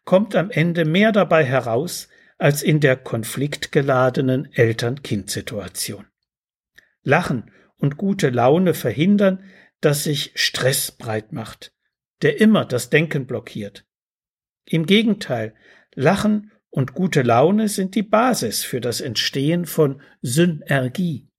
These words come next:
wobei man sich gegenseitig anregt und eine regelrechte Euphorie erleben kann. Außerdem,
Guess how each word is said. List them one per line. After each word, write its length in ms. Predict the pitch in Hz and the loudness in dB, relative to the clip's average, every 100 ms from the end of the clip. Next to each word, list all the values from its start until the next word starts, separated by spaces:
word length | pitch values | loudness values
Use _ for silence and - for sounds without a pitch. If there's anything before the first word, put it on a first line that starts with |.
| _ - _ - | _ -20 _ -2
wobei 340 | 127 123 127 | 0 2 2
man 200 | 139 139 | 4 0
sich 220 | 139 - | -2 -6
gegenseitig 800 | - 143 156 143 127 123 131 - | -2 0 0 0 0 0 -4 -6
anregt 520 | 180 208 208 220 - - - - _ | 0 0 2 0 -2 -20 -20 -20 _
und 220 | 165 143 | -4 -4
eine 320 | - 131 120 | 0 2 2
regelrechte 880 | 110 165 190 165 147 143 - 151 - | 4 4 4 2 2 -2 0 -2 2
Euphorie 580 | 127 120 - 156 247 349 | 0 0 0 2 2 2
erleben 520 | 120 101 98 101 101 | -2 -6 -6 -10 -14
kann. 240 | - 139 - _ _ _ _ _ _ _ _ _ _ _ _ - _ _ _ _ - | -14 -16 -18 _ _ _ _ _ _ _ _ _ _ _ _ -20 _ _ _ _ 0
Außerdem, 680 | 170 - 120 117 165 214 | 0 2 0 2 2 0